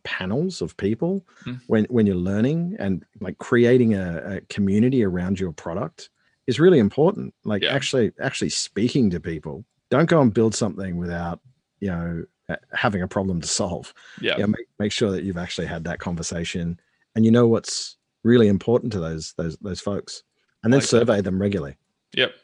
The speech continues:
Speaker 2: I like that. Yeah. Especially once you kinda get their buy-in, they can tell you're taking their feedback seriously. They're more happy to, to continue giving it. Yeah. And, and it just really does accelerate the feedback loop, as, as you mentioned.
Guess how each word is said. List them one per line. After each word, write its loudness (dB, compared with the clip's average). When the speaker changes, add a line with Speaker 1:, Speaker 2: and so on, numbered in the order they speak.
Speaker 2:
I 0
like -4
that. -6
Yeah. 2
Especially -2
once -6
you -8
kinda -4
get -4
their -4
buy-in, -4
they -2
can -10
tell -2
you're -2
taking -10
their -12
feedback -6
seriously. -4
They're -8
more -10
happy -8
to, -12
to -12
continue -12
giving -2
it. -2
Yeah. -4
And, -6
and 0
it -6
just -4
really -2
does 0
accelerate -6
the -14
feedback -6
loop, -6
as, -10
as -8
you -8
mentioned. -10